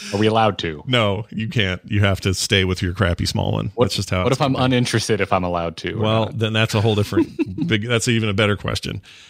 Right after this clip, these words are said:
Speaker 2: Uh, of course, this will come on Windows ten and that sort of thing. Oh, and we forgot to mention an E V G A R T X thirty eighty video card. Yeah, that's right. The brand new thirty eighties from NVIDIA will be in this thing.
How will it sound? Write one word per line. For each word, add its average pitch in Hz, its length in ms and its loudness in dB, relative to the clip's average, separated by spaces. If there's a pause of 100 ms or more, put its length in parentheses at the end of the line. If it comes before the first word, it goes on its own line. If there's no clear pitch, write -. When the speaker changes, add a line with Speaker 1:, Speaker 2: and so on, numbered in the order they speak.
(160)
Speaker 2:
Uh, 120 140 0
of 117 80 -2
course, 139 260 2
this 123 120 2
will 131 80 4
come 120 160 2
on 113 100 2
Windows 107 300 4
ten 95 200 2
and 92 80 0
that 87 140 2
sort 87 160 -4
of 82 60 -2
thing. 90 160 -2
Oh, 180 320 2
and 156 120 0
we 156 80 2
forgot 165 320 0
to 170 60 2
mention 160 460 2 (640)
an 156 140 2
E 233 140 4
V 214 160 4
G 190 280 2
A 185 40 2
R 180 180 2
T 175 200 2
X 165 220 0
thirty 233 420 2
eighty 233 400 2
video 220 400 0
card. 123 340 0
Yeah, 185 200 2
that's 226 280 0
right. 170 300 2
The 170 80 0
brand 233 320 0
new 226 160 -2
thirty 226 460 0
eighties 208 460 0
from 180 200 0
NVIDIA 180 560 2
will 127 120 0
be 127 180 0
in 117 80 2
this 117 180 2
thing. 101 360 0